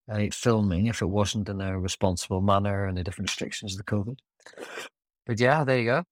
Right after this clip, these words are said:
That's how, that's how it happened. Once again, a friend asking for help and deciding that we could, I mean, not do it a bit better, but, you know, making, making sure we could tell, tell good stories,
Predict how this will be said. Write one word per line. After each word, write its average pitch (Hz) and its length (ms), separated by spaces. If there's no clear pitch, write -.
That's 110 180
how, 110 320
that's 113 180
how 110 100
it 95 80
happened. 131 520
Once 113 280
again, 104 260
a 101 40
friend 123 340
asking 107 380
for 95 100
help 104 340
and 104 220
deciding 101 540
that 98 140
we 104 140
could, 95 400
I - 80
mean, 78 180
not 65 180
do 104 120
it 92 80
a - 20
bit - 220
better, 127 400
but, 95 280
you 107 100
know, 90 180
making, 117 420
making 123 300
sure 104 360
we 92 100
could 95 180
tell, 92 520
tell 151 200
good 135 200
stories, 110 680